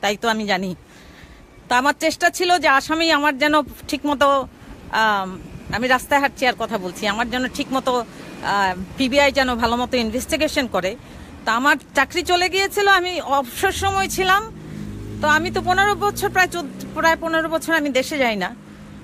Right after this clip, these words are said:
তো দেশে না যাওয়ার কারণে, একা থাকার কারণে আমার এই প্রবলেম হয়েছে। আমার আত্মীয়-স্বজন কেউই, বাবা মা, আত্মীয়-স্বজন কিছু নাই, একমাত্র শ্বশুরবাড়ির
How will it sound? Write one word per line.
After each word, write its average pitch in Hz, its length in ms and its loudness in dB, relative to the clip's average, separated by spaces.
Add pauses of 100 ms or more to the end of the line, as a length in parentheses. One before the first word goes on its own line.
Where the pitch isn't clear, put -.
(380)
তো 226 280 0 (1500)
দেশে 277 280 0
না 381 180 4
যাওয়ার 359 220 6
কারণে, 320 340 0
একা 269 300 0
থাকার 320 260 2
কারণে 277 360 0
আমার 247 280 0
এই 226 180 -4 (340)
প্রবলেম 226 340 -2
হয়েছে। 233 500 -4 (220)
আমার 214 260 0
আত্মীয়-স্বজন 233 540 -4
কেউই, 208 280 -2
বাবা 202 280 0
মা, 202 140 -4
আত্মীয়-স্বজন 190 640 -8
কিছু 180 240 -10
নাই, 202 180 -6
একমাত্র 185 440 -10
শ্বশুরবাড়ির 160 500 -10